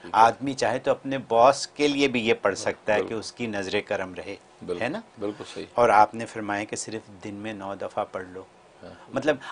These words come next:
Speaker 2: आसान
Speaker 1: आसान।
Speaker 2: तरीन जो, जो, जो, अ, जो वजीफ़ा है वो
Speaker 1: जी।
Speaker 2: आज पता चल
Speaker 1: आज
Speaker 2: गया
Speaker 1: पता।
Speaker 2: कि सिर्फ नौ दिन,
Speaker 1: <laughs> हाँ, नौ दिन।
Speaker 2: नौ दफ़ा पढ़ने
Speaker 1: बिल्कुल,
Speaker 2: वाली
Speaker 1: बिल्कुल,
Speaker 2: बात है।
Speaker 1: बिल्कुल।
Speaker 2: तो और,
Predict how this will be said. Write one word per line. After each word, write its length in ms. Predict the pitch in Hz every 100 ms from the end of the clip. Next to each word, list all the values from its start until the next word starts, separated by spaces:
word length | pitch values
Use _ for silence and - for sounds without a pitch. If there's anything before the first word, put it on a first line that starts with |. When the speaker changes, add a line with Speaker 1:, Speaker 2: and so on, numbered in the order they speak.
| -
Speaker 2:
आसान 880 | 135 139 135 - 147 156 165 165 165
Speaker 1:
आसान। 100 | 110 -
Speaker 2:
तरीन 580 | 123 123 135 151 147 120
जो, 240 | 117 110
जो, 280 | 101 113 110
जो, 520 | 98 113 113 113 117 110 120 - - -
अ, 420 | 117 110 107 113
जो 380 | 104 113 107 110 104
वजीफ़ा 460 | 117 101 120 139
है 180 | 113 127
वो 140 | 117
Speaker 1:
जी। 60 | 131
Speaker 2:
आज 220 | 123 127
पता 260 | - 110 107
चल 140 | -
Speaker 1:
आज 120 | 101 90
Speaker 2:
गया 120 | 87
Speaker 1:
पता। 240 | - - -
Speaker 2:
कि 60 |
सिर्फ 260 | 123 156 135
नौ 240 | 139 135
दिन, 200 | 123 113
Speaker 1:
<laughs> 60 | 95
हाँ, 100 | 104
नौ 120 | 92
दिन। 140 | 87 92
Speaker 2:
नौ 160 | 147 139
दफ़ा 260 | 117 98 - -
पढ़ने 140 | 113
Speaker 1:
बिल्कुल, 120 | 104
Speaker 2:
वाली 160 | 95 95
Speaker 1:
बिल्कुल, 140 | 85
Speaker 2:
बात 180 | 82 -
है। 80 | 90
Speaker 1:
बिल्कुल। 180 | 95 87 - - -
Speaker 2:
तो 100 | 123
और, 280 | 123 110